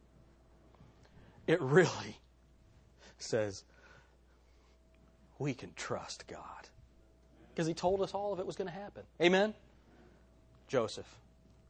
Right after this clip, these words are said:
"For we know that all things work together for good to them that love God,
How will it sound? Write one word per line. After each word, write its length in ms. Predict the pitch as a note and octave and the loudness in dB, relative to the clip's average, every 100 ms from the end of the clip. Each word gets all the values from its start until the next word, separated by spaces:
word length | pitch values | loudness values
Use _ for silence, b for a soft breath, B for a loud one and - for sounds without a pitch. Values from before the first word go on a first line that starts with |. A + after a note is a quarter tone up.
| - - - | -20 -20 -14
"For 100 | - | -4
we 140 | C3 C3+ | 0 2
know 400 | C#3 C#3+ D3+ D3+ | 2 2 2 0
that 160 | A2+ | -2
all 260 | A2 C3+ D#3 | -2 0 0
things 360 | - D#3 D3+ B2+ | -2 -6 -6 -4
work 200 | C3+ C3+ | -6 -4
together 300 | C3 C3 C#3+ | -2 -2 -2
for 120 | D3 | -4
good 240 | A#2 F2+ - - - - - - - - - | -6 -8 -12 -20 -20 -20 -20 -20 -20 -20 -18
to 100 | - | -4
them 120 | A#2 A2 | -2 -2
that 100 | F#2+ | 0
love 240 | A2 C3+ | 0 2
God, 320 | C3 G2+ F2 | 0 0 -4